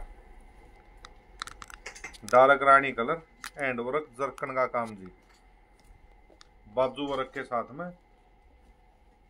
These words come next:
प्योर दुपट्टे के साथ में। रेट है इसका अठारह सौ पचास, फ्री शिपिंग। अठारह सौ पचास में सूट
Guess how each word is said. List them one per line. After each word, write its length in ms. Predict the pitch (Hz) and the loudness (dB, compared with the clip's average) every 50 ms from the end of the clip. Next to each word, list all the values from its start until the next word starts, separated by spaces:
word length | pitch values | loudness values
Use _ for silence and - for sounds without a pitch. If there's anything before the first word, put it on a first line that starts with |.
| _ _ _ - - - - - - - - - | _ _ _ -20 -20 -20 -20 -20 -20 -20 -10 -2
प्योर 220 | 151 151 156 156 | 0 2 2 2
दुपट्टे 420 | 151 151 147 151 151 - - 160 151 | 0 -2 -6 -8 -8 -6 -4 -4 -4
के 100 | 143 127 | -4 -4
साथ 280 | - 117 110 110 110 110 | -4 -4 -4 -4 -6 -8
में। 140 | 107 110 104 | -10 -10 -6
रेट 240 | 110 131 135 135 135 | -4 -4 -4 -4 -4
है 80 | 135 | -6
इसका 200 | 135 131 - 139 131 | -8 -6 -4 -4 -4
अठारह 300 | 127 127 127 127 131 127 | -2 -2 -2 -2 -2 -2
सौ 120 | 127 135 123 | -4 -6 -12
पचास, 440 | 123 117 - 131 139 160 165 - - - | -14 -8 -4 -2 -2 -2 -2 -4 -12 -14
फ्री 200 | - 131 135 135 | -10 -8 -8 -8
शिपिंग। 300 | 123 123 117 - 113 113 | -8 -10 -14 -14 -14 -16
अठारह 280 | 113 - - 120 120 127 | -14 -12 -8 -4 -4 -4
सौ 120 | 123 135 | -4 -6
पचास 280 | - - - 117 113 110 | -10 -8 -8 -8 -8 -8
में 100 | 117 120 117 | -10 -16 -12
सूट 240 | - 135 147 156 | -8 -8 -8 -8